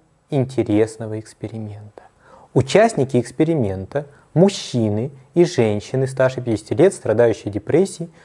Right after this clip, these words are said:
были поделены на три группы.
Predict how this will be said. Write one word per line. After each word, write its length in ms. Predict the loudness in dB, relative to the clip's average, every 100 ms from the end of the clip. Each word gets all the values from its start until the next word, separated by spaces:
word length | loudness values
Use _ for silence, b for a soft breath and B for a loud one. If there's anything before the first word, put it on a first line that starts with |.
| b b -4
были 320 | 2 4 2
поделены 680 | -2 -2 -2 0 0 0 -4 _ -6
на 160 | -4
три 420 | -4 -6 -6 -8 -12 _ -8
группы. 520 | -2 -2 -4 -14